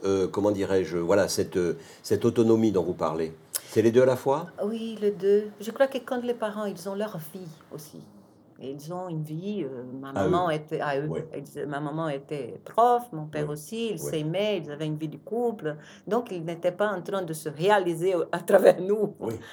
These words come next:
Speaker 2: Donc, comme ça, ils pourraient nous donner un peu de liberté. Donc, euh, j'ai fait une école pendant trois ans, une école privée.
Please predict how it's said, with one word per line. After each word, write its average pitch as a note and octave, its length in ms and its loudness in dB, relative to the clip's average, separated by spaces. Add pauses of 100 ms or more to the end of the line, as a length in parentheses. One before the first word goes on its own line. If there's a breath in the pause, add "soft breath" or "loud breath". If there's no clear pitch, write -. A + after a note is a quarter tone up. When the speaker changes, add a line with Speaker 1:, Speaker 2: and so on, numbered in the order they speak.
(300 loud breath)
Speaker 2:
Donc, B3+ 240 2
comme F3 180 4
ça, C4 220 2
ils B3 140 -2
pourraient F3+ 380 -4
nous E3+ 80 -6
donner F3 320 -4
un G#3+ 80 -2
peu G#3 180 -4
de G3 60 -8
liberté. G3+ 420 -8 (840 loud breath)
Donc, A#3 360 6
euh, G3+ 180 2
j'ai G3 160 -4
fait G3+ 280 0
une F#3+ 140 -4
école F#3+ 500 2
pendant F3 200 -6
trois F3 280 -4
ans, C#4+ 80 0
une A#3+ 140 -2
école F3+ 200 -4
privée. C#4 560 0